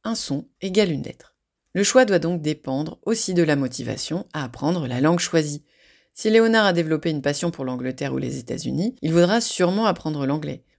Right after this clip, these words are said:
Lui proposer l'espagnol risque de ne pas l'intéresser et même le démotiver. Dans ce cas, il pourra réussir à apprendre l'anglais à son rythme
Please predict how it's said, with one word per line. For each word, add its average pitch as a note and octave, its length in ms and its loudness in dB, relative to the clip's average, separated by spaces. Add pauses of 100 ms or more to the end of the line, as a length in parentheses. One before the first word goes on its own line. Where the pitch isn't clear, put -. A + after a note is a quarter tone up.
Lui C#3+ 120 -2
proposer C3 460 -2
l'espagnol B2+ 640 0 (100)
risque E3+ 360 -4
de C3+ 160 0
ne A#2 140 0
pas F#3 200 0
l'intéresser D#3+ 800 -2
et G#3+ 80 -2
même E3+ 260 2
le F3+ 120 2
démotiver. C#3+ 640 -2 (240)
Dans C#3 100 -4
ce B2+ 140 -4
cas, G3+ 300 2
il E3+ 140 0
pourra D3+ 300 0
réussir D#3 540 0
à C#3+ 80 2
apprendre C3 400 -4
l'anglais C3 420 -2 (160)
à A#3+ 140 4
son A3 180 -2
rythme E3 440 -6